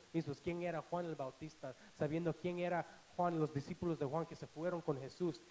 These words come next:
estando ellos mismos allí, los famil-, las, las familias de él, tienen que escuchar, "Ah, Juan está metido preso, pero nunca dudó y estaba dispuesto a morir, sacrificar su vida para los demás, para ver, ah,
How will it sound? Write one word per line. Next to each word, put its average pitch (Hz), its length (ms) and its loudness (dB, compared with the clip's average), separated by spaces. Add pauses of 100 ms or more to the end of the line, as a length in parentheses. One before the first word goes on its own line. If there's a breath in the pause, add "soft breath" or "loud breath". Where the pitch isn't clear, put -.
(120 loud breath)
estando 170 320 4
ellos 185 320 8
mismos 180 380 2
allí, 160 420 -4 (540)
los 147 180 0
famil-, 165 360 2
las, 151 240 -4
las - 140 -8
familias 165 540 2
de 170 220 4
él, 160 80 -2 (160)
tienen 190 220 4
que 196 80 0
escuchar, 165 460 2
"Ah, 185 220 4
Juan 208 400 2
está 196 240 2
metido 185 560 4
preso, 208 640 -2 (1000)
pero 180 200 10
nunca 196 320 6
dudó 165 560 10 (500)
y 151 60 -8
estaba 175 240 2
dispuesto 180 500 0
a 160 80 2
morir, 151 640 4 (1600)
sacrificar 165 640 -4
su 156 220 -2
vida 170 280 2
para 151 220 -2
los 139 200 -2
demás, 143 380 -4
para 135 220 -10
ver, 156 240 -8
ah, 156 240 -4